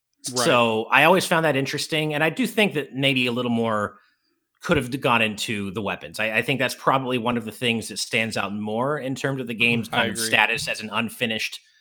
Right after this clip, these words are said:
Speaker 2: release, is that the, the weapons are a little bit uninspired. There are ones I like for sure, but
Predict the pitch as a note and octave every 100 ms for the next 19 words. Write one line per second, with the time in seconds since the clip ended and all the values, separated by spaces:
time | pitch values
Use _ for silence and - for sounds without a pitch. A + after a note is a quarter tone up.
0 | _ _ _ A2+ B2 A2+ C3 - A#2 A#2
1 | A2 D#3 E3+ G3 A3 G#3 G3 D3+ C3+ C#3
2 | A#2+ A#2+ A2+ A2 - G#2 F#2+ G#2 D#3 G#3+
3 | G3 D#3 D#3+ D3 A#2+ B2 A2+ - G2 -
4 | C#3 A#2+ G2+ F#2 G2 F#2